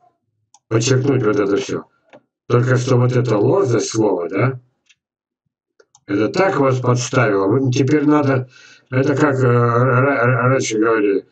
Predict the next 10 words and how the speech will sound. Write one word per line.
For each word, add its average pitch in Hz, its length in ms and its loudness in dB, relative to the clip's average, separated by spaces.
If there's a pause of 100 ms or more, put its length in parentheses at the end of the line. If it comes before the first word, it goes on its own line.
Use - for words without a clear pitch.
(160)
помните, 127 420 0
шутка, 98 540 -2
«Три 123 120 0
раза 131 280 0
прошелся 123 520 0
с - 20 0
девушкой, 98 460 -2
женись». 135 420 -2 (880)
Вот 123 160 2
здесь, 135 420 -2